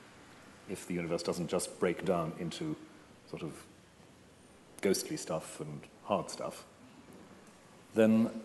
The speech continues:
um, a decision is not something which some independent homunculus inside me makes, never mind what happens. It is something that emerges from a set of physical conditions, not wholly determined,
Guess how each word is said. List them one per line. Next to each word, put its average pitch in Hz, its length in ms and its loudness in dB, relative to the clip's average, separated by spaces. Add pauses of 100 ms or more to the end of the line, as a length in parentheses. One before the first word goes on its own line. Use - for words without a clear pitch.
(140)
um, 120 380 2 (1040)
a 113 60 6
decision 143 760 6
is 92 240 2 (480)
not 117 340 2
something 85 480 -4
which - 260 -8 (500)
some 85 360 -6
independent 82 600 -4
homunculus 82 600 -2
inside 76 440 -6
me 67 160 -10
makes, - 420 -10 (680)
never 165 160 -2
mind 143 200 -6
what - 100 -8
happens. - 420 -10 (340)
It 92 160 0
is 85 100 -2
something 85 300 -2
that 78 100 -2
emerges 85 480 2
from 87 320 0
a 78 60 -4
set - 280 -6
of - 120 -10 (1200)
physical 76 440 0
conditions, 80 540 -2
not 104 280 2
wholly 82 320 0
determined, 78 560 -4